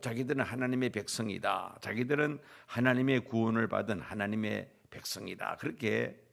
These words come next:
그들은 선민 사상에 젖어 있었습니다. 그런데 신약 시대에 들어오면서 완전히 바뀌고 맙니다. 누가 구원을 받느냐?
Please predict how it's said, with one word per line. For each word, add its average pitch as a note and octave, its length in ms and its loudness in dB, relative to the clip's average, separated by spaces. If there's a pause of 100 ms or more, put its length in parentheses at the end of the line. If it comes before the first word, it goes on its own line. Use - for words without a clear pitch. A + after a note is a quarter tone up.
(220)
그들은 D3+ 300 0
선민 C3+ 520 2
사상에 B2 520 -4
젖어 A2 280 -2
있었습니다. F2+ 840 -8 (1700)
그런데 G3 340 6
신약 F#3 440 6
시대에 E3 340 4
들어오면서 D3+ 640 6
완전히 B2+ 480 6
바뀌고 A2 480 -2
맙니다. F2 460 -4
누가 D3+ 260 6
구원을 D#3 380 2
받느냐? G2+ 580 0